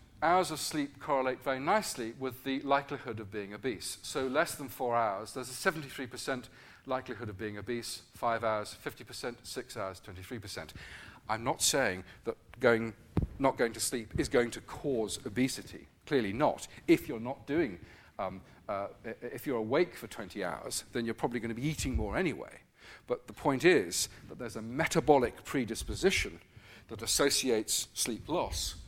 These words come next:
with increased carbohydrate consumption. And indeed, it accounts perhaps for why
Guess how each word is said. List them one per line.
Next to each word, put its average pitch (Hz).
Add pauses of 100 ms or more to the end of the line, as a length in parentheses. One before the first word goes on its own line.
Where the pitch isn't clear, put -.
(240)
with 113
increased 123
carbohydrate 95
consumption. 90 (600)
And 117
indeed, 110 (100)
it 104 (100)
accounts 120
perhaps -
for 120
why 107